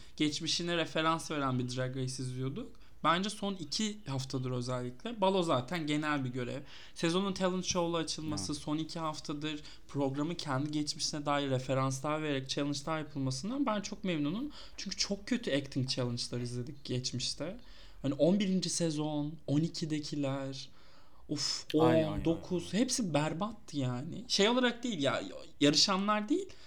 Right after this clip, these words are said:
Speaker 1: challenge'ın kendisi berbattı. O yüzden ben eğlendim ya. Ya geçen haftaki kadar keyifli
Speaker 2: Evet.
Speaker 1: değildi, o kesin.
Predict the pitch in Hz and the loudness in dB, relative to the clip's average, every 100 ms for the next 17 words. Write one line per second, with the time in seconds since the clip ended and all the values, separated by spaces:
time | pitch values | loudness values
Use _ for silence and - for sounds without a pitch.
0 | - - - 180 190 185 185 180 160 160 | -14 -8 2 4 6 2 0 0 0 0
1 | - 170 147 131 127 131 - - - - | -2 0 0 0 -4 -6 -10 -12 -12 -14
2 | - - 226 294 392 392 370 320 339 330 | -10 -2 2 2 2 4 6 6 4 2
3 | 330 196 127 131 - 151 147 202 302 254 | 4 4 4 2 0 0 4 4 4 2
4 | 262 - 226 214 - 262 196 330 233 233 | 0 -2 -2 -2 -2 -2 -2 0 0 2
5 | 151 139 185 - 185 - 214 | 2 0 -2 -4 -4 -6 -10